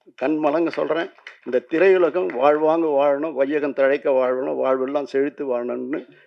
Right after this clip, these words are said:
என்னுடைய வேதமாவே நான் எடுத்து நடத்தின்னு இருக்கிறேன். ஆகவே இந்த படத்துல இந்த, இந்த பிஸி ஸ்டுடியோல வந்து தேவி பிரசாத் வந்து இங்க ப-, பங்கு கொண்டது வந்து உண்மையிலேயே எனக்கு சந்தோஷம். அவர் தியேட்டர்லயே போய் பார்க்க போறேன்றாரு, அவரும் சோபியும்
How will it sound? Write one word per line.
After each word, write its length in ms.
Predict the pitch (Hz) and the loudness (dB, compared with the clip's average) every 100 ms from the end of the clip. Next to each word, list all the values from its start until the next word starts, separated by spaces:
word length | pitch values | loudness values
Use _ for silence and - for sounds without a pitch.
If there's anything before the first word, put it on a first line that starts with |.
| _ | _
என்னுடைய 400 | 135 139 131 120 | 0 0 0 2
வேதமாவே 640 | 127 151 160 160 165 175 | 4 4 4 0 0 0
நான் 120 | 151 | 0
எடுத்து 280 | 131 123 131 | -4 -4 -6
நடத்தின்னு 440 | 117 117 - 123 | -6 -6 -6 -6
இருக்கிறேன். 320 | 113 101 110 143 _ _ _ | -6 -8 -10 -12 _ _ _
ஆகவே 320 | 131 139 165 | -2 0 -2
இந்த 180 | 139 123 | -2 -2
படத்துல 480 | 135 139 147 160 - _ _ | -2 -2 -2 -2 -4 _ _
இந்த, 500 | 139 135 131 123 117 131 | -2 2 4 2 -2 -6
இந்த 220 | 135 135 | -4 -4
பிஸி 260 | 123 139 170 165 | -4 -4 -6 -4
ஸ்டுடியோல 340 | 160 147 143 143 | -4 -2 0 -2
வந்து 300 | 139 156 127 | -2 -6 -2
தேவி 200 | 143 143 | -2 -2
பிரசாத் 400 | - 120 127 - | -8 -6 -6 -4
வந்து 580 | 120 120 143 139 180 _ _ _ | -8 -8 -10 -10 -12 _ _ _
இங்க 340 | 120 123 107 - | -8 -8 -8 -14
ப-, 240 | 120 113 | -14 -12
பங்கு 260 | - 131 135 | -10 -8 -6
கொண்டது 360 | 120 117 110 113 | -8 -10 -10 -10
வந்து 200 | 117 131 | -10 -10
உண்மையிலேயே 360 | 113 127 127 | -8 -4 -2
எனக்கு 200 | 127 107 | -2 -6
சந்தோஷம். 560 | - 117 120 - - - _ _ _ | -10 -6 -6 -6 -14 -16 _ _ _
அவர் 200 | 123 - | -4 2
தியேட்டர்லயே 360 | 143 151 156 160 | 2 2 -2 -4
போய் 180 | 165 143 | -2 -2
பார்க்க 440 | - 127 123 123 | -2 -4 -4 -4
போறேன்றாரு, 300 | 120 113 120 | -4 -4 -2
அவரும் 280 | 120 113 123 - | 0 -2 -8 -8
சோபியும் 480 | 123 113 113 120 | -10 -8 -8 -8